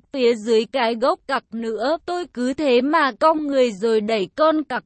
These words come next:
của mình lên phía trên mấy phát nữa. Không lâu sau thì cũng không thể nào chịu được, tôi ngồi dậy, ôm Hằng và nhấp thật mạnh rồi phun ầm ầm tinh trùng vào bên trong cái lỗ lồn. Hằng cũng cảm nhận được từng dòng tinh trùng của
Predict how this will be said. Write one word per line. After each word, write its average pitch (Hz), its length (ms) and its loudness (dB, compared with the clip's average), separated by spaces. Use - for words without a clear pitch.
của 226 200 0
mình 233 460 -2
lên 311 240 2
phía 269 300 0
trên 339 260 -8
mấy 277 280 0
phát 359 280 -4
nữa. 277 460 -2
Không 370 400 -4
lâu 349 260 2
sau 339 240 0
thì 294 340 -4
cũng 226 220 -4
không 302 280 -6
thể 247 280 -4
nào 214 320 -2
chịu 247 240 -10
được, 247 440 -4
tôi 339 200 2
ngồi 262 320 4
dậy, 254 320 -4
ôm 320 260 2
Hằng 277 360 -4
và 247 200 0
nhấp 254 300 -4
thật 294 220 -4
mạnh 247 300 -2
rồi 254 340 2
phun 294 280 -8
ầm 247 280 0
ầm 226 360 -2
tinh 320 320 -6
trùng 247 360 -4
vào 254 200 0
bên 285 340 2
trong 285 320 -2
cái 254 240 -2
lỗ 254 240 -2
lồn. 254 480 0
Hằng 269 320 -4
cũng 233 240 -8
cảm 233 320 0
nhận 226 200 0
được 226 360 -2
từng 240 280 -2
dòng 240 300 -2
tinh 330 280 -6
trùng 262 340 -4
của 254 200 -4